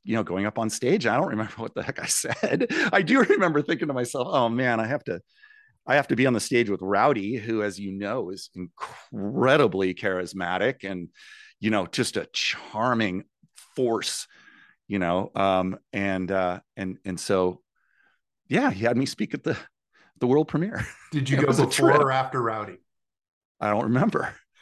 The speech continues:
Speaker 1: I don't remember. I remember being intimidated by Rowdy, though.
Speaker 2: Oh, that is awesome. But this is, this is the thing. And obviously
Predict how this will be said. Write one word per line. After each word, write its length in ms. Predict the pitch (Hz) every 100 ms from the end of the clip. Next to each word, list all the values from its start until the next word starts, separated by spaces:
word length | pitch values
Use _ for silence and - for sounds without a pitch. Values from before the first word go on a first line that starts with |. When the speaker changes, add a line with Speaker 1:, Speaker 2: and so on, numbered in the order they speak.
| _ _ _ _ _
Speaker 1:
I 100 | 120
don't 300 | 127 139 165
remember. 460 | 127 131 127 98 -
I 60 | 123
remember 280 | 127 151
being 200 | 160 143
intimidated 580 | 127 117 127 120 110 104
by 100 | 95
Rowdy, 320 | 95 95 95 -
though. 160 | - - _ _
Speaker 2:
Oh, 420 | 139 147 147 135 120
that 220 | 135 143
is 200 | 135 -
awesome. 460 | 113 117 147 151 135
But 180 | 165
this 180 | 220 233
is, 280 | 262 202 165 - 139 -
this 300 | 151 208 240
is 120 | 180
the 120 | 202
thing. 240 | 196 196
And 120 | 170 165
obviously 680 | 165 175 160 156 143 127